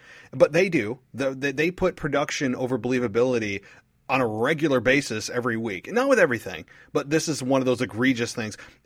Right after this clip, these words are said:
You know, honestly, two things. One, I would, I would, uh, if, if I, if I could, I would put a shock collar on Michael Cole every time he says "boss time," right? Like, I, I would be sitting at home. If someone can do this, I will pay you.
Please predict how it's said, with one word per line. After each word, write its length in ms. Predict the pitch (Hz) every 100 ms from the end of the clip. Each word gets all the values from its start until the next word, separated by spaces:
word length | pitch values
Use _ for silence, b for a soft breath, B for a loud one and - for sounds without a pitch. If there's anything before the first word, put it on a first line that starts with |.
| 156
You 80 | 165
know, 140 | 156 143
honestly, 500 | 156 180 175 180 156 _
two 140 | - 214
things. 240 | 143 104
One, 300 | 120 165 185 B B B _ _ - 156 -
I 140 | 208
would, 220 | 240 220 -
I 120 | 185
would, 160 | 214 190
uh, 100 | 160 -
if, 160 | 151
if 160 | 156 139
I, 320 | 147 160 156 -
if 120 | 123
I 100 | 117
could, 320 | - 170 202 -
I 120 | 160
would 120 | 202
put 120 | 202
a 60 | 170
shock 380 | - - 160 -
collar 380 | - 151 147 -
on 160 | 123
Michael 300 | 127 131 131
Cole 440 | - 131 117 104 b -
every 220 | 143 156
time 180 | 156 143
he 60 | 135
says 180 | 147
"boss 320 | 110 113 110 -
time," 280 | 95 85 107
right? 200 | 143 135
Like, 200 | 135 B B -
I, 180 | 156 170
I 120 | 151
would 100 | 190
be 60 | 175
sitting 340 | - 185 208
at 60 | 202
home. 360 | 180 143 135 B B -
If 140 | 139
someone 300 | - 165 185
can 100 | 196
do 180 | 170 208
this, 380 | 151 117 - -
I 140 | - 143
will 120 | 156
pay 220 | 139 175
you. 340 | 165 107 98